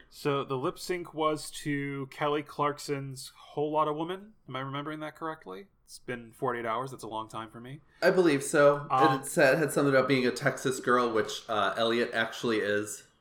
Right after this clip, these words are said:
Speaker 2: Came up in the Dallas pageant system and then moved to Vegas, which isn't,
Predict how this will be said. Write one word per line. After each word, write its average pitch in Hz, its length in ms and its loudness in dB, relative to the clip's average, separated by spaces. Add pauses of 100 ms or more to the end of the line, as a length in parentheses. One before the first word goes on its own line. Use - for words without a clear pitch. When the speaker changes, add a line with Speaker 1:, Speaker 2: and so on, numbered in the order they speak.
(140)
Speaker 2:
Came 131 220 4
up 120 160 0
in 113 100 0
the 110 60 0
Dallas 104 420 2
pageant 98 340 0
system 104 380 -4
and 101 100 -4
then 101 140 -4
moved 101 220 -4
to 113 80 -4
Vegas, 104 480 -4
which - 160 -8
isn't, 110 340 -6